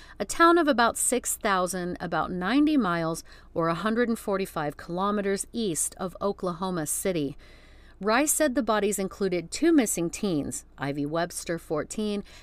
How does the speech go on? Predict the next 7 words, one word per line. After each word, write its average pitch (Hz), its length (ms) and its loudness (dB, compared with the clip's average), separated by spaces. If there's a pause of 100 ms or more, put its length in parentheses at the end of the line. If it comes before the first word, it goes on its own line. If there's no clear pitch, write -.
and 220 160 0
Brittany 185 280 0
Brewer, 185 360 2
sixteen, 190 840 -2
along 196 540 -2
with 226 580 0 (160)
McFadden. 185 760 0